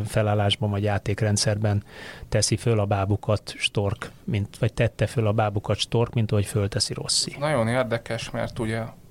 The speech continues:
Speaker 2: a kétezer-tizenhatos E B-re fordulva fokozatosan egyre inkább egy Bernd Stork egy támadóbb, ö,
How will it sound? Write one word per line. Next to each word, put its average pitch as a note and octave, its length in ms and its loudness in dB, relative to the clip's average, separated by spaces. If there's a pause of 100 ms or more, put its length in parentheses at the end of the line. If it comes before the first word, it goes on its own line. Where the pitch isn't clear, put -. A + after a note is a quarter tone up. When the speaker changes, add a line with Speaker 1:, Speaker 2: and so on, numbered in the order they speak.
(220)
Speaker 2:
a A2+ 160 -2
kétezer-tizenhatos A2+ 1300 0
E A#2 160 4
B-re G#2+ 500 2
fordulva A2 840 0
fokozatosan A2+ 840 -2
egyre G#2+ 340 2
inkább G#2 400 2
egy G#2 160 0 (560)
Bernd A2 280 0
Stork A2+ 420 -4
egy G#2+ 120 -2
támadóbb, G#2 800 2
ö, G#2 200 2